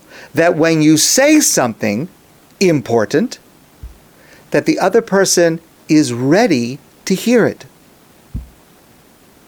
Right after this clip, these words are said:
The other person is prepared to hear it. Rav Yehuda Amital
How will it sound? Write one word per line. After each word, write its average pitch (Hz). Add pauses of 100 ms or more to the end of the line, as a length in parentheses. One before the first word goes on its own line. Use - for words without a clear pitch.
(120)
The 165
other 214
person 170 (200)
is 165 (160)
prepared 180 (520)
to 190
hear 214
it. 139 (1700)
Rav 143
Yehuda 208
Amital 160